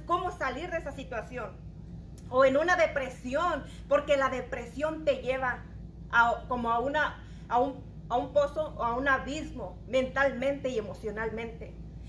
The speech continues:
Y muchas veces tú quieres salir de eso y no sabes cómo. No puedes, no tienes fuerza. Sabes que tienes que salir, pero no sabes cómo. Si tú te encuentras así, la mujer le dijo,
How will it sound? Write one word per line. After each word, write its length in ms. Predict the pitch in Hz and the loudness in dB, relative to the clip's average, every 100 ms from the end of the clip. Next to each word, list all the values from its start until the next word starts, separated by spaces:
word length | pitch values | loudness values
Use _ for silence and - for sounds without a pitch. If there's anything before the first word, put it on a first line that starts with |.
| - | -4
Y 100 | 262 | 2
muchas 340 | 285 311 349 339 | 2 4 2 2
veces 240 | 330 339 | 0 -4
tú 160 | - 349 | -8 -6
quieres 260 | 330 330 | 0 0
salir 340 | 330 269 269 294 | 2 2 2 4
de 160 | 285 | 6
eso 140 | 285 285 | 4 2
y 60 | |
no 120 | 269 262 | -4 -2
sabes 380 | 269 254 254 - | -2 -2 -4 -2
cómo. 340 | 254 247 208 - - - - - - 202 | 0 0 -6 -12 -14 -14 -14 -16 -10 0
No 240 | 269 277 | 0 4
puedes, 380 | 285 302 254 240 | 4 6 2 -2
no 100 | 254 | -8
tienes 320 | 277 262 262 | -6 -6 -6
fuerza. 420 | - 277 - 220 - - - - - - - - - | -2 -2 -2 -10 -12 -14 -14 -14 -14 -12 -12 -12 0
Sabes 300 | 285 294 359 - | 8 8 8 0
que 120 | 330 | -6
tienes 240 | 311 320 | -4 -4
que 140 | 320 330 | -6 -2
salir, 380 | 294 269 349 339 | 0 0 0 2
pero 180 | 262 | 4
no 160 | 247 277 | 4 2
sabes 320 | 277 285 277 269 | 2 2 2 2
cómo. 420 | - 294 269 185 - - - - - - | 6 6 6 -6 -10 -14 -14 -14 -14 -12
Si 100 | - | -8
tú 200 | 277 320 | -6 -2
te 80 | 330 | 0
encuentras 500 | 359 330 330 330 320 | 0 2 2 2 -2
así, 320 | 254 226 302 | -2 -6 -6
la 140 | 294 240 | -2 -2
mujer 400 | 240 247 277 277 | -2 -2 -2 4
le 100 | 277 | 2
dijo, 360 | 285 285 277 | 2 -2 -4